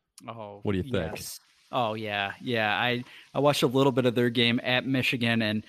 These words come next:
Speaker 1: my eyes were bleeding. Everything was so bleach white on the floor on Iowa's side. It was horrifying.
Speaker 2: Jess Settles is there for his twenty-fifth year.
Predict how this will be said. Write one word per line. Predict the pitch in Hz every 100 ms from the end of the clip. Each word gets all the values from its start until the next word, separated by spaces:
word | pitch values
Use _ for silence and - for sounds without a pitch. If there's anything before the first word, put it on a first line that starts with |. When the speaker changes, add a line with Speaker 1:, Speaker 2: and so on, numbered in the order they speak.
| - _
Speaker 1:
my | 123 131 117
eyes | 135 131
were | 139
bleeding. | 113 117 120 135 143 131 120
Everything | 123 123 139 127
was | 117 -
so | 156 131
bleach | 117 131 139 139 -
white | 143 127 196 175 151
on | 156
the | 170
floor | - 160 160 151
on | 139
Iowa's | 143 147 143 135
side. | - 131 131 131 - -
It | 131
was | 120 - -
horrifying. | 247 262 - 175 117 123 117 _ _ _ _ _ -
Speaker 2:
Jess | - 120 123
Settles | - - 123 107 95 90
is | 92
there | 104 104 104
for | - 95
his | 85 - -
twenty-fifth | - 117 120 120 113 - 127 117 -
year. | 135 143 139 98 78 76 69